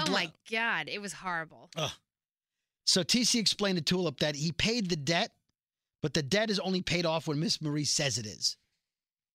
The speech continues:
Speaker 2: So I guess had he not ripped that in half, they would have been okay.
Speaker 1: He probably just left it alone or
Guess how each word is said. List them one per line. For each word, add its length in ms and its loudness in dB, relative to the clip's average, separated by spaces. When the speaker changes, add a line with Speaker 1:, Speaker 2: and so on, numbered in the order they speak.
Speaker 2:
So 120 0
I 60 2
guess 220 2
had 120 2
he 60 2
not 280 0
ripped 180 -4
that 140 -2
in 60 -10
half, 280 0
they 80 -6
would 120 -2
have 60 -8
been 100 -4
okay. 540 -6
Speaker 1:
He 140 -6
probably 240 -2
just 220 -4
left 260 -6
it 80 -10
alone 440 -4
or 240 -4